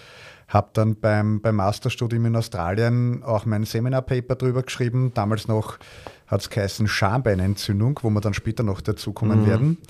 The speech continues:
Speaker 1: Äh, und auch während dem Studium eine Australian Rules Football Mannschaft betreut, die, falls das jemand nicht kennt, eine sehr laufintensive Sportart ist mit vielen Richtungswechseln und vielen Kicks.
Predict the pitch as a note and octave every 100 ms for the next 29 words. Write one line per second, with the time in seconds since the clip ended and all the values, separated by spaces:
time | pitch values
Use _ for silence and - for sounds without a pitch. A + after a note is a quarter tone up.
0 | - - - - _ _ - G#2 G#2 G#2+
1 | A2 - A#2 A2+ G#2+ G#2+ A2+ C3 - A#2+
2 | B2 B2+ - B2 - A2 G#2+ A#2+ A2 A2+
3 | A2 - C3+ - A2+ G2+ F#2 G2 - G#2+
4 | - - - A#2 - E2+ G#2 A#2+ - A2+
5 | A2+ - G#2 - A#2 - A2 A2 - A#2
6 | A#2+ - A2 A2 - G#2+ G#2 - G#2 G2+
7 | G#2 G#2+ - - - - - - - F2+
8 | F2+ A2+ B2+ A#2 A#2+ A#2 - A#2 A2 A2+
9 | A#2 A2+ - - G2+ G2+ A2 A2+ A2 A#2+
10 | A2+ B2 G#2+ G2+ A#2 - A#2+ - A2+ G#2+
11 | - A2+ A2 - A2 A#2 A#2 C#3+ D3 -
12 | -